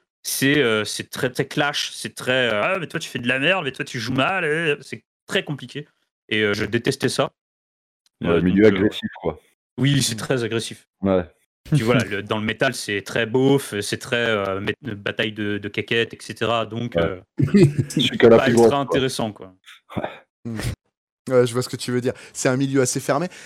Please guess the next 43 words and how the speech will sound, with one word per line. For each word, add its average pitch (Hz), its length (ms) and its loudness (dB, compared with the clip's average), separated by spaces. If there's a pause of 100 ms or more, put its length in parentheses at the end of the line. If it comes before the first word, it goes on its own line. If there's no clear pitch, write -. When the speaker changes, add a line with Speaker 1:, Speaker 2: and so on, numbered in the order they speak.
Speaker 3:
Et, 143 300 6
euh, 127 1200 2
Speaker 1:
Ouais. 120 40 -4 (160)
Speaker 3:
que-, 170 80 -4 (200)
et 156 140 -8
en 139 80 -6
fait, 208 160 -2
du 139 160 -10
coup, - 280 -14
tu - 140 -16
t'es - 120 -4
intéressé 147 440 -4
au 151 60 -2
cinéma 165 480 -6
par 160 120 -4
la 156 80 -2
suite 151 280 -10
d'abord, 165 340 -4
ou 165 160 -10
t'as 131 140 -8
plutôt 143 260 -8
été 135 160 -6
tout 127 100 -8
de 123 60 -10
suite 131 100 0
Speaker 1:
Ouais. - 60 4
Speaker 3:
vers 123 80 -2
le 123 60 -4
jeu ? 117 260 -10 (840)
Speaker 1:
Non, 151 240 4
non, 180 100 -2
non. 175 160 2
Bah, 127 220 -2
bon, 117 240 -4
le 131 100 2
jeu, 143 200 4
j'ai 120 140 0
toujours, 117 480 0
euh, 101 240 0
voilà, 101 300 -4
je 95 140 -18 (100)
jouais, 104 340 -2
euh, 92 100 -10